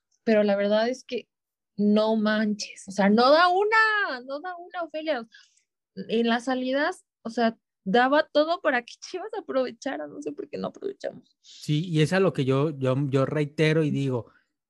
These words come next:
Speaker 2: tírenle larga distancia, tírenle, con el pie tan educado que tiene Caro Jaramillo, tírale, con los goles que ha metido también Montoya, tírenle. Y si estás viendo que de plano no puedes llegar a cruzar el último,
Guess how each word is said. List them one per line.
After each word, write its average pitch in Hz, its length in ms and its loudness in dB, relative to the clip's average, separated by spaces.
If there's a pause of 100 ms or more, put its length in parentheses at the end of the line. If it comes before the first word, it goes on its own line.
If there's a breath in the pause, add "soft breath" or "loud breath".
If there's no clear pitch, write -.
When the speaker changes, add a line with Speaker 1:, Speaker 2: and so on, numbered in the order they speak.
(120)
Speaker 2:
tírenle 208 540 0
larga 180 240 -2
distancia, 165 640 -4
tírenle, 175 480 -2
con 151 200 -2
el 147 140 -2
pie 170 200 0
tan 233 180 -6
educado 175 460 -2
que 151 100 -6
tiene 156 340 -6
Caro 156 260 -4
Jaramillo, 147 420 -4
tírale, 214 680 -6
con 156 160 -2
los 151 160 -2
goles 254 300 -4
que 247 80 -4
ha 240 40 -2
metido 233 320 -2
también 170 260 -2
Montoya, 170 680 -4
tírenle. 269 800 -6 (380 soft breath)
Y 175 160 4
si 185 100 0
estás 196 280 0
viendo 208 300 -2
que - 80 -6
de 139 120 0
plano 156 340 0
no 156 220 0
puedes 190 240 0
llegar 139 280 -2
a 175 120 -6
cruzar 143 340 -4
el 165 100 -4
último, 165 480 -4